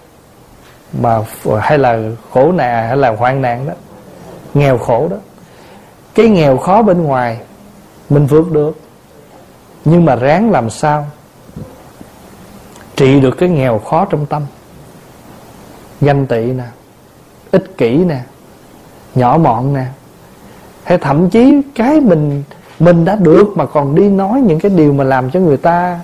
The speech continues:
người ta không được á, mình tới mình nói cho người ta tủi thân thêm, thì mấy cái đó mình nên chỉnh đốn đi để cái phước mình nó trọn. Sở dĩ ngày nay mình khổ là có một phần của đời trước đó, vừa không cho mà vừa chê trách. Có nhiều người á, thí dụ ha,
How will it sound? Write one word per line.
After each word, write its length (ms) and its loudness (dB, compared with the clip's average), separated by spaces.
người 140 2
ta 100 0
không 260 -2
được 200 4
á, 80 -2
mình 180 -4
tới 180 -2
mình 220 -2
nói 280 -2
cho 80 0
người 120 0
ta 140 0
tủi 260 0
thân 240 2
thêm, 200 0
thì 80 2
mấy 180 4
cái 120 2
đó 140 2
mình 200 0
nên 140 0
chỉnh 280 -2
đốn 240 0
đi 240 0
để 140 2
cái 140 -2
phước 120 2
mình 200 -2
nó 160 -2
trọn. 220 -6
Sở 240 2
dĩ 320 6
ngày 260 0
nay 240 2
mình 200 0
khổ 340 0
là 140 2
có 140 2
một 220 0
phần 240 -2
của 160 -2
đời 180 -4
trước 240 -6
đó, 80 -10
vừa 220 4
không 260 -4
cho 280 2
mà 120 -4
vừa 220 -4
chê 200 -2
trách. 180 -10
Có 120 4
nhiều 240 4
người 300 2
á, 80 -4
thí 140 4
dụ 260 4
ha, 240 -2